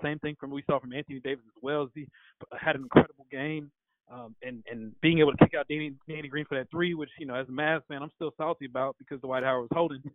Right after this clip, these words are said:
But it, it seems like from that moment on, you know, we're seeing this Lakers team gel in a way that,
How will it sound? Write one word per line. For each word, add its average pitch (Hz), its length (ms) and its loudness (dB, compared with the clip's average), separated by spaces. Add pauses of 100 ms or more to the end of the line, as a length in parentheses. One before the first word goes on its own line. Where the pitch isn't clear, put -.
(340)
But 147 280 0 (500)
it, 170 160 -4
it 185 140 -8
seems 202 160 -2
like 185 160 0
from 165 120 -8
that 180 160 -4
moment 165 280 -6
on, 160 400 -2
you 151 120 -12
know, 147 100 -6
we're 143 120 -8 (160)
seeing 160 460 -6 (360)
this 135 140 -6
Lakers 147 380 2
team 151 260 -2
gel 143 260 4
in 127 60 -4
a 120 60 -4
way 139 380 0
that, 107 120 -10